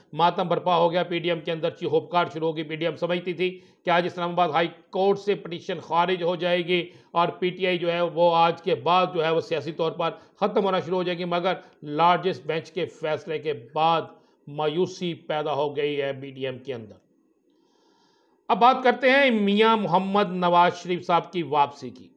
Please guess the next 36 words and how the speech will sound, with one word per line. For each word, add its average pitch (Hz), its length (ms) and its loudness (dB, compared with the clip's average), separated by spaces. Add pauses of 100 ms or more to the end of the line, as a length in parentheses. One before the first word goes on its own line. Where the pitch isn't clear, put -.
(360)
मियाँ 202 260 4
मोहम्मद 233 260 4
नवाज 226 240 6
शरीफ 208 160 -4
साहब 233 180 2
की 233 120 -2
वापसी 180 440 2
के 214 160 0
हवाले 190 340 4
से 208 160 2
मेरे 185 220 0
पास 185 280 -2
खबर 180 180 -2
यह 175 180 -2
है 180 100 2
कि 180 120 -8
मैंने 165 240 -4
कल 170 200 -4
के 170 120 -8
व्लॉग 151 320 -2
में 165 100 -6
भी 156 60 -10
कहा 156 200 -4
था 160 120 -8
कि 156 100 -8
मियाँ 156 220 -8
साहब 147 180 -6
वापस 135 300 -8
आ 120 120 -10
रहे 117 120 -12
हैं। 117 100 -18 (520)
उन्हें 233 300 4 (640)
मुख्तलिफ 208 500 0
जगहों 202 320 2
से 208 140 0
ये 202 380 4